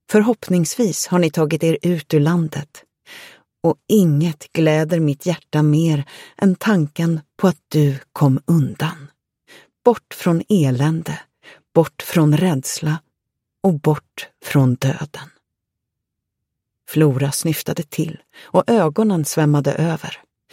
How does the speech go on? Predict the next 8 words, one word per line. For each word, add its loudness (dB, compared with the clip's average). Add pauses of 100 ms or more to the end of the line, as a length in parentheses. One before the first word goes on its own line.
(440)
Hon 4
lät 0
tårarna 0
lämna 0
salta -2
ränder 0
längs 0
kinderna 0